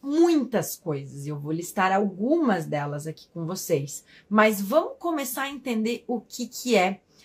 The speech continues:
é, estresse. Então, estresse é tudo que causa uma mudança, uma perturbação. No organismo, organicamente,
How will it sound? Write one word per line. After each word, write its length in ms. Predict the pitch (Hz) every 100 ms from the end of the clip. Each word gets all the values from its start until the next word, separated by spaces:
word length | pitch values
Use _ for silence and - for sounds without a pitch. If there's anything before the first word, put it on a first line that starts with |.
| _ -
é, 360 | 208 185 180 -
estresse. 760 | 247 - - 202 - - - -
Então, 460 | 214 208 311 302 - _ -
estresse 840 | 370 370 - - - 165 185 -
é 60 | 208
tudo 360 | - 226 240
que 160 | - 254
causa 580 | - 190 190 190 190 -
uma 320 | 202 190 - _
mudança, 760 | 196 202 220 165 156 143 175 -
uma 320 | 180 170 160 - _
perturbação. 1300 | 254 269 262 - 247 240 202 226 226 - - 185 147 - - - - - - - _ -
No 320 | 254 415 453
organismo, 800 | 311 190 185 180 226 202 160 160 -
organicamente, 1400 | 233 262 202 202 190 185 170 151 160 185 214 - -